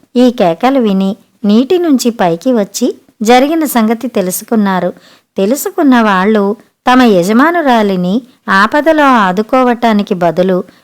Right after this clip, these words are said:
బెదిరిపోయిన వాళ్లలాగా ఎవరి ఉడుపులు వారు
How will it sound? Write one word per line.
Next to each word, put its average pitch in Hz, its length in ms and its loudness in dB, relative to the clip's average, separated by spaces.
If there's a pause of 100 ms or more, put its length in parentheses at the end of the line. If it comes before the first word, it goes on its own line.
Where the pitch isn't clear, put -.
(100)
బెదిరిపోయిన 254 720 2
వాళ్లలాగా 185 800 -2 (300)
ఎవరి 247 320 4
ఉడుపులు 208 420 -2
వారు 220 440 0